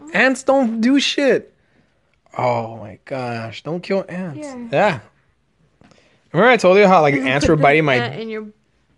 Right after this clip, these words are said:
Speaker 1: Remember last year when those ants were biting my dick?
Speaker 2: Oh, yeah.
Speaker 1: You're my
Speaker 2: <gasps>
Speaker 1: bad.
Speaker 2: What if it happens to you again?
Speaker 1: I know. That shit hurt.
Speaker 2: Oh, well, hopefully my place will be ready for you to stay in.
Speaker 1: Yes.
Speaker 2: 'Cause
Speaker 1: Can't wait.
Speaker 2: it's, it's gonna get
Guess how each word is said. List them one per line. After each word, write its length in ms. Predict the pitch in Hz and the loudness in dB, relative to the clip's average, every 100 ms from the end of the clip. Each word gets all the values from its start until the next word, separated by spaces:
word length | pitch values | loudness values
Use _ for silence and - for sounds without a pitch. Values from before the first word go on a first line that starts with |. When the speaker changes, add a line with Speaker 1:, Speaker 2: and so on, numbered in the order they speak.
| _ _ - | _ _ -4
Speaker 1:
Remember 240 | 170 214 | 0 2
last 300 | 170 170 180 | 2 0 -4
year 100 | 208 | -6
when 80 | 190 | -6
those 100 | 156 | -6
ants 240 | 143 147 | -8 -8
were 60 | 165 | -4
biting 200 | 147 156 | -2 -2
my 100 | 139 | -4
dick? 400 | 110 113 156 - _ _ | -8 -8 -8 -10 _ _
Speaker 2:
Oh, 240 | 240 277 294 | -12 -10 -10
yeah. 680 | 285 302 302 294 277 240 208 | -12 -14 -18 -18 -18 -18 -14
Speaker 1:
You're 100 | 127 139 | -12 -10
my 220 | 127 107 | -10 -10
Speaker 2:
<gasps> 40 | |
Speaker 1:
bad. 160 | 113 127 | -12 -6
Speaker 2:
What 80 | 269 | -2
if 140 | 339 | -2
it 80 | 359 | -4
happens 340 | 302 311 339 330 | -6 -10 -18 -18
to 100 | 320 | -18
you 120 | 302 | -16
again? 440 | 277 254 277 285 208 | -18 -18 -18 -18 -12
Speaker 1:
I 160 | 104 | -10
know. 400 | 104 120 185 160 | -8 -6 -6 -6
That 120 | 120 | -8
shit 140 | - 139 | -8 -8
hurt. 440 | 107 110 170 165 - - | -8 -4 -4 -4 -10 -18
Speaker 2:
Oh, 200 | 247 247 _ _ | -18 -20 _ _
well, 100 | 240 226 | -18 -16
hopefully 340 | 269 - 285 | -16 -16 -18
my 140 | 254 | -18
place 320 | 233 233 226 254 | -18 -18 -18 -18
will 80 | |
be 160 | 233 - | -18 -16
ready 260 | - - - | -16 -16 -20
for 180 | - - | -20 -20
you 100 | - | -20
to 100 | 240 | -20
stay 280 | _ - 180 | _ -20 -20
in. 260 | - - _ _ _ _ | -20 -20 _ _ _ _
Speaker 1:
Yes. 560 | 104 95 113 120 82 - | -10 -6 -4 -4 -6 -10
Speaker 2:
'Cause 100 | 254 | -6
Speaker 1:
Can't 160 | 139 127 | -4 -2
wait. 80 | 147 | -4
Speaker 2:
it's, 160 | - | -10
it's 200 | - 226 | -18 -16
gonna 200 | - 269 | -12 -10
get 120 | 254 | -8